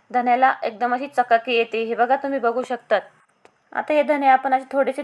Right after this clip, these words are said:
थंड करून घ्यायचे आहे. हे बघा, असे हाताला चटका बसणार नाही इतपत थंड करून घ्यायचे आहे. त्यानंतर बघा, हे मिक्सरचं असं मोठं भांडं घ्यायचं आहे आणि यामध्ये धने थोडे थोडे करून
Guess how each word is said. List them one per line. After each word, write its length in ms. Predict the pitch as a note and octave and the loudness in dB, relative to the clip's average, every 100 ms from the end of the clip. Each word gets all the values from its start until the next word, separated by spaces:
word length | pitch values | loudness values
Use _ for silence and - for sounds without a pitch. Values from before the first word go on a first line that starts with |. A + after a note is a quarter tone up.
| C#4+ | -6
थंड 200 | C#4 B3+ | -2 0
करून 300 | C4 C4 C4 | 2 0 0
घ्यायचे 280 | B3+ A#3+ A#3+ | -2 0 -2
आहे. 160 | A#3+ | 0
हे 100 | A#3+ | 2
बघा, 240 | A#3 B3 D4+ - _ _ | 2 2 0 -6 _ _
असे 280 | - B3 C4+ | -6 0 0
हाताला 460 | C#4+ C4+ C4+ B3+ D4 - _ _ _ _ - | 0 2 4 4 2 -2 _ _ _ _ -4
चटका 300 | A#3 - C4 | 0 2 2
बसणार 320 | C4 B3 B3 | 4 2 2
नाही 180 | B3 B3 | 0 -6
इतपत 340 | - C#4+ D4 _ _ - | -2 -2 -2 _ _ -6
थंड 200 | C4+ B3+ | 0 2
करून 300 | B3+ B3+ C4 | 2 0 0
घ्यायचे 300 | B3+ A#3+ B3 | -2 -2 2
आहे. 200 | A#3 D4 - - _ _ _ _ - _ _ _ _ | 2 0 -6 -20 _ _ _ _ -20 _ _ _ _
त्यानंतर 340 | C4 C4+ C4 C4 | 4 4 2 2
बघा, 200 | C4+ C#4 | 2 2
हे 180 | C4+ C4 | 0 -2
मिक्सरचं 420 | B3+ - C4 B3+ | -4 -4 -4 -2
असं 120 | D4+ | -2
मोठं 300 | C#4+ B3 C#4 | -2 -2 0
भांडं 280 | C4 B3 B3+ | 0 0 0
घ्यायचं 280 | B3+ B3 B3 | 2 2 2
आहे 220 | A#3+ C4+ C#4 - - - | 4 2 -4 -20 -20 -6
आणि 260 | A#3 B3+ B3+ | -4 -4 -2
यामध्ये 460 | B3+ B3 A3+ C4+ - _ _ _ _ - | 0 0 -2 -4 -4 _ _ _ _ -8
धने 340 | A#3+ B3+ C#4 F#4 _ _ _ - | -4 -2 -2 -4 _ _ _ -2
थोडे 200 | C4+ B3 C#4 | 0 2 2
थोडे 260 | B3 B3 D#4+ _ _ _ - | 2 2 0 _ _ _ -2
करून 260 | B3 C4+ | 0 0